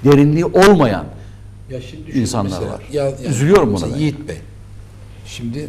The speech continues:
Speaker 2: danışmanlık yapıyor ekonomide. E, dolar bir T L olacak dedi. Sonra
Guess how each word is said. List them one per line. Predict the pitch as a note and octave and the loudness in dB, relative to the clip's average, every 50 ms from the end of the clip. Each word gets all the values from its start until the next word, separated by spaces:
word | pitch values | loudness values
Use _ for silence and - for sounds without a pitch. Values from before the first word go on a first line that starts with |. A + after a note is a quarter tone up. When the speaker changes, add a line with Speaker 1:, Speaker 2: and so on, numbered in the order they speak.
| C#3+ D3 D3 | -12 -6 -2
Speaker 2:
danışmanlık | F3 F#3 E3 - - D3+ C#3+ C#3 B2 - G#2+ | -2 0 0 -2 -4 -4 -4 -4 -4 -6 -6
yapıyor | F#2 - - F2+ F#2 | -8 -6 -8 -14 -14
ekonomide. | - - F#2+ E2+ D#2+ D#2 D2 D2 - - - - - - - - - - - - - - - - - - - - - | -10 -10 -10 -10 -10 -12 -14 -16 -18 -20 -20 -20 -20 -20 -20 -20 -20 -20 -20 -20 -20 -20 -20 -20 -20 -20 -20 -16 -8
E, | B2+ | 2
dolar | D3 D#3 E3+ G3 G3+ G3 F#3 | 2 2 4 4 0 0 -2
bir | - - | -4 -2
T | D#3+ C3+ A2+ G2 | 0 0 0 0
L | |
olacak | F#2 E2 D#2 D#2 - - D#2+ - - - | -4 -6 -6 -8 -10 -14 -16 -18 -18 -20
dedi. | - - - - - - - - - - - - - - _ - A#2+ - - _ _ _ _ _ _ _ | -20 -20 -20 -20 -20 -20 -20 -20 -20 -20 -20 -20 -20 -20 _ -18 -18 -18 -18 _ _ _ _ _ _ _
Sonra | - - D3 D3+ D#3 | -6 -2 -2 -2 -2